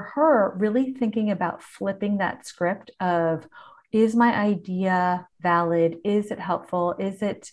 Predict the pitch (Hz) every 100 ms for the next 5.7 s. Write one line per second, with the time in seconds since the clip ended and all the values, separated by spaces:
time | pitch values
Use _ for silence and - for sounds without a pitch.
0 | - 185 190 - - 180 185 175 - -
1 | - - 214 208 240 226 196 180 180 _
2 | _ _ - 277 285 262 269 269 233 226
3 | - 170 - - 285 - _ _ _ _
4 | _ _ 214 208 233 233 208 - 190 190
5 | 190 175 170 170 165 -